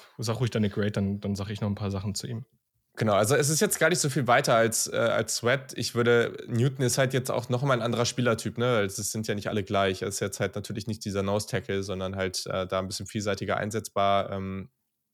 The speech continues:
Speaker 2: und auch jemand, der durchaus, wenn er sich richtig entwickelt, mehr, mehr Impact als Pass-Rusher haben kann. Ich bin jetzt hier bei so einer sieben Komma drei. Es ist jetzt auch Anfang Runde zwei. Also,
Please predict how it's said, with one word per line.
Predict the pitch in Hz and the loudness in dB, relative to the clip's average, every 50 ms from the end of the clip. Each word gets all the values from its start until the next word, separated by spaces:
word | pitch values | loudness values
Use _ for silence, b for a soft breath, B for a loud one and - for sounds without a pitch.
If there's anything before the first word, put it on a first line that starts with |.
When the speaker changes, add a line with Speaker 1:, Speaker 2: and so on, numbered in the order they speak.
| _ _ _ _ _ _ - - | _ _ _ _ _ _ -6 -4
Speaker 2:
und | - 131 - | -2 -2 -2
auch | - | -2
jemand, | - 117 117 113 113 110 - | -2 -2 0 0 0 2 2
der | 110 104 101 101 B B B B B B B - | 4 4 4 2 B B B B B B B -2
durchaus, | - 120 120 123 135 127 120 - | 2 2 4 4 4 2 2 2
wenn | 123 113 | 2 2
er | 107 104 | 4 2
sich | 101 104 - | 2 0 0
richtig | 113 110 107 - | 0 -2 -2 -2
entwickelt, | 104 104 98 - 110 - 110 95 - | -2 -2 -2 -2 -2 -2 -2 -2 0
mehr, | 101 98 98 98 101 98 98 98 - | 0 2 4 6 6 6 4 4 2
mehr | 101 101 95 | 0 0 0
Impact | 92 104 101 110 104 - 104 | 0 0 -2 -2 -2 -2 -2
als | 98 - | -4 -2
Pass-Rusher | - 101 101 - - 104 98 - 98 | 0 0 0 0 -2 -2 -2 -2 -2
haben | 98 95 101 | -2 -2 -4
kann. | 95 - 117 107 113 113 110 | -2 0 0 2 2 2 0
Ich | 107 - | -2 -2
bin | - 101 | -4 -6
jetzt | 98 - | -4 -4
hier | - 95 | -4 -4
bei | - 101 92 | -4 -4 -4
so | - 104 | -4 -4
einer | 98 98 | -4 -4
sieben | 92 98 101 95 | -4 -6 -6 -6
Komma | - 101 98 95 | -4 -4 -4 -4
drei. | - - 98 98 104 110 | -2 2 2 4 4 4
Es | 107 98 107 | 2 0 -2
ist | 123 - | -6 -6
jetzt | - - 92 | -6 -4 -4
auch | 95 - - | -4 -2 -4
Anfang | - - - 110 95 | -4 -4 -4 -6 -6
Runde | 87 107 101 101 95 | -4 -4 -4 -2 -2
zwei. | - - - 98 95 98 98 98 98 - | -2 0 2 2 4 4 4 4 2 0
Also, | 98 95 98 104 98 | 0 -2 -2 -2 -2